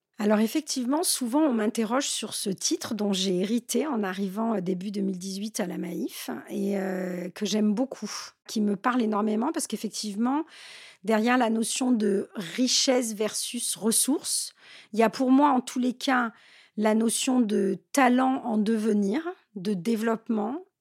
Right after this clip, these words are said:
C'est aussi une notion qui pour moi est moins utilitariste que celle de ressources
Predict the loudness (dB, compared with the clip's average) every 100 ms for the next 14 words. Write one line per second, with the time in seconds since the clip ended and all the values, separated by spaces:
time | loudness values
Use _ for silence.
0 | _ 0 4 4 4 4 8 8 6 2
1 | 0 0 -2 -8 -4 0 2 4 4 2
2 | 2 2 0 0 0 0 0 0 0 0
3 | 0 -2 -6 -6 -2 0 0 -2 -2 -2
4 | 0 0 0 -2 0 0